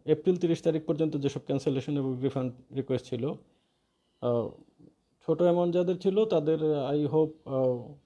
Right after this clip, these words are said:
সবারই পেয়ে যাওয়ার কথা। তারপরেও যদি কিছু বাকি থাকে, আমাকে আজকে রাত্রের মধ্যেই কনফার্ম করেছে, বিকাশ করে দিবে।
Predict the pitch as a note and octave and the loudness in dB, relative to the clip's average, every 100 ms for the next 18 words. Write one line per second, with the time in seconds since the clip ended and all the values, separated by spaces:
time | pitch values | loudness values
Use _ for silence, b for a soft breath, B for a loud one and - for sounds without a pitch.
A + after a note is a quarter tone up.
0 | _ D3 D3+ D#3 D#3+ D#3+ D#3 D3+ C3 D#3+ | _ 0 2 2 2 4 4 2 -2 -2
1 | F3 E3 D3 D#3+ D#3 D#3+ D#3+ D#3 D#3+ D#3+ | -4 -2 -4 -2 -4 -2 -4 -4 -6 -2
2 | D3+ D#3 D#3 D#3 G3 F#3+ C#3+ C#3 - C#3+ | 0 0 -2 -2 -2 -2 -2 -4 -2 -2
3 | - D#3 C#3+ D3 D3+ C#3+ D3 D3+ D3+ C#3+ | -2 2 2 2 -2 -2 -2 -2 -2 -4
4 | D#3 D3+ F#3 D3+ C3 B2+ - C#3 B2 A#2 | -4 -4 -4 -4 -4 -6 -2 -2 -2 -4